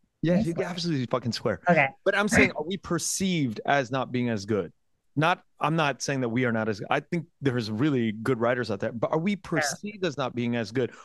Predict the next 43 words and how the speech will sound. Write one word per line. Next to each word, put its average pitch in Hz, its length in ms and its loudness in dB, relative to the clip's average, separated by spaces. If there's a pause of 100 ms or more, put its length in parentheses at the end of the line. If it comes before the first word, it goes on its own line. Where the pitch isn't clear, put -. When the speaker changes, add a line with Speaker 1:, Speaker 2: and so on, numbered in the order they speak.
(120)
Speaker 1:
Or 226 180 6
is 220 100 -2
it 285 100 -2
more 220 180 4
of 214 80 -2
a, 202 40 0
like, 175 220 0
a 147 80 2
nepotism, 127 800 -2
like, 117 300 0 (260)
"I 143 80 2
gotta 143 160 0
get 131 100 -4
my 127 120 0
boy, 131 380 2
my 123 160 0
girl 131 320 0
on, 127 280 0
and, 110 260 0
you 120 80 0
know, 104 260 -2 (340)
we 135 100 2
gotta 127 140 2
put 143 180 2
Speaker 2:
Yeah. 143 220 0
Speaker 1:
my 139 140 0
people 139 340 -2
on 127 140 0
the 117 80 0
team." 156 420 -2 (300)
And 156 140 0
so 180 140 0
it 165 100 -6 (120)
becomes 165 440 -2
sort 165 180 0
of 143 80 -2
like 139 220 0
a, 143 260 4
more 175 300 2
of 254 80 -4 (500)
a, - 20 -12 (220)
you 156 120 0
know, 131 320 -2